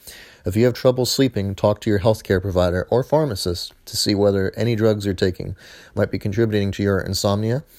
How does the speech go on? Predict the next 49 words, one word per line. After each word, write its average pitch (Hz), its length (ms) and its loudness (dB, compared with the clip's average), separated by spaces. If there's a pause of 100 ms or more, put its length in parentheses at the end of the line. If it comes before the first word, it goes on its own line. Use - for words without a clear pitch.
(180)
and 104 100 -2
ask 104 240 0
whether 104 220 2
they 98 140 0
can 95 260 -4
be 92 240 0
taken 104 380 0
at 90 140 0
other 123 220 0
times 104 360 -2
during 101 200 2
the 95 60 -2
day 90 380 0
or 82 240 -2
early 101 260 2
in 95 60 -4
the 92 160 -6
evening. 85 260 -8 (880)
Number 95 220 -2
seven, 90 480 -2 (380)
don't 123 180 2
take 123 160 2
naps 101 320 0
after 95 220 -2
three 98 160 -2
P 87 180 -4
M. - 160 -6 (580)
Naps 107 420 0
can 117 120 0
help 110 240 0
make 107 240 0
up 98 160 2
for 92 180 -2
lost 90 300 0
sleep, - 340 -2
but - 200 0
late 113 180 4
afternoon 104 360 0
naps 98 260 0
can 95 160 -4
make 95 160 0
it - 60 -4
harder 104 220 0
to 95 60 -2
fall 95 240 0
asleep 90 320 -4
at - 100 -6
night. 80 200 -4 (1040)
Number 104 260 2